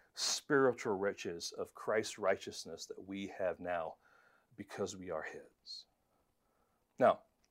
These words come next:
we are to expect difficulty. Let's note their struggle. Let's think through what they experienced here, um, in this time of difficulty. First of all, I want you to notice that they had real expectations.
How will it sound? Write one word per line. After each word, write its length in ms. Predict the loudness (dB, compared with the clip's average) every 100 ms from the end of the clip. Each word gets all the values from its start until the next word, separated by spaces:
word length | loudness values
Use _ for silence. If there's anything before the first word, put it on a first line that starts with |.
| 4
we 120 | 10
are 120 | 10
to 80 | 10
expect 560 | 4 0 4 4 4
difficulty. 580 | -2 -2 -2 0 0 4
Let's 220 | 6 6
note 340 | 12 12 12 12
their 220 | 12 12
struggle. 500 | 10 10 12 12 4 -2 4
Let's 200 | 6 6
think 220 | 12 12 12
through 260 | 10 10
what 400 | 12 12 12 12
they 200 | 12 12
experienced 1000 | 12 4 2 -2 2 4 6 6 4 -2
here, 340 | 2 4 4 2 -12 -20 -4 2
um, 180 | 2 4
in 260 | 4 6 8
this 380 | 8 8 6 -2 _
time 480 | -6 6 8 8 6
of 160 | 4
difficulty. 640 | 4 2 2 4 4 4 -12 -18 _ _ _ _ _ _ -4
First 200 | 8 10
of 60 | 12
all, 60 | 12
I 60 |
want 180 | 12 8
you 60 | 4
to 80 |
notice 520 | 10 10 10 6 0 -6 -14 -20 -20 -20 _
that 100 | 6
they 100 | 8
had 220 | 10 8
real 380 | 8 10 12 12
expectations. 1040 | 10 6 4 4 6 6 6 -2 _ -20